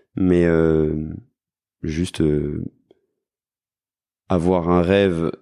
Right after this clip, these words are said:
des rêves et, euh, et tout faire pour qu'ils se réalisent, euh, c'est déjà un très bon début, si on passe à l'action. Donc, bref, je m'égare.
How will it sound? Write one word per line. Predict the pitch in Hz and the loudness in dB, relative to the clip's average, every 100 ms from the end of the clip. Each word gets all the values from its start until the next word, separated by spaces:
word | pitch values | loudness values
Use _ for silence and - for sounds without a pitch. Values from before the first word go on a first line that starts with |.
| _ - - | _ -16 -14
des | 82 104 110 | -2 2 2
rêves | 104 101 90 - | 2 0 -2 -4
et, | 90 87 87 | -2 0 2
euh, | 85 82 82 80 80 78 78 - - - _ | 2 2 2 2 0 -2 -4 -8 -14 -20 _
et | 87 | -4
tout | - | -2
faire | 92 101 | -2 -2
pour | - 90 | -2 -10
qu'ils | 87 | -8
se | - | -2
réalisent, | 82 98 107 | 0 0 0
euh, | 87 80 | 0 0
c'est | 78 85 | -2 -2
déjà | 82 80 90 | -2 0 -2
un | 80 | -2
très | - 90 | -4 -2
bon | 90 | 0
début, | 85 82 - _ _ _ _ _ | 0 -2 -14 _ _ _ _ _
si | - - | -16 -4
on | 87 | -2
passe | - - | -2 -6
à | |
l'action. | 78 - - _ _ _ _ _ _ - - - - _ _ _ _ _ _ _ _ | -6 -10 -18 _ _ _ _ _ _ -20 -20 -20 -20 _ _ _ _ _ _ _ _
Donc, | 113 131 117 - | 0 0 0 -4
bref, | 110 107 | 0 0
je | 90 92 | 2 2
m'égare. | 90 98 95 - | 4 2 0 -2